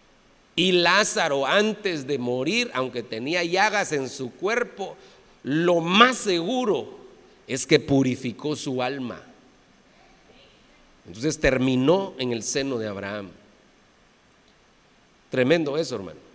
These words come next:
Y el rico, tal vez por su misma riqueza, y no la pudo manejar, la bendición, terminó en un lugar de tormento.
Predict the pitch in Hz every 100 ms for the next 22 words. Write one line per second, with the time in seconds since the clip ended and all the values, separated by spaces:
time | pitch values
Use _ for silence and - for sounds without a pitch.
0 | - 196 180 180 226 302 - 269 - -
1 | 92 101 170 254 226 160 151 208 247 214
2 | 240 320 381 269 156 - 135 120 117 131
3 | 160 160 175 185 143 123 110 135 208 -
4 | 139 113 113 107 104 214 381 - - -
5 | - - 147 139 135 143 269 311 - -
6 | - - _ 120 123 127 117 110 107 98
7 | 101 95 113 98 -